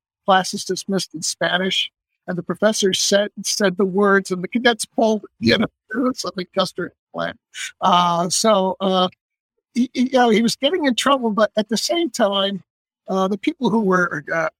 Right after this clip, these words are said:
uh, the officers, the technical officers who were scoring him with demerits,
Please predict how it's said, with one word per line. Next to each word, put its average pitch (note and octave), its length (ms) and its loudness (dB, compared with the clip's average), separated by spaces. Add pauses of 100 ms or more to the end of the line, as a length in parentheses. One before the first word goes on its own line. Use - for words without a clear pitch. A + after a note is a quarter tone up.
(120)
uh, G3 260 -4
the F3 180 -4
officers, G3+ 600 0
the F3 80 -8
technical G#3 360 -2
officers F#3+ 640 0
who F3 100 -6
were D#3 120 -10
scoring A3 480 0
him G3 60 -6
with G3 180 -6
demerits, F3+ 800 0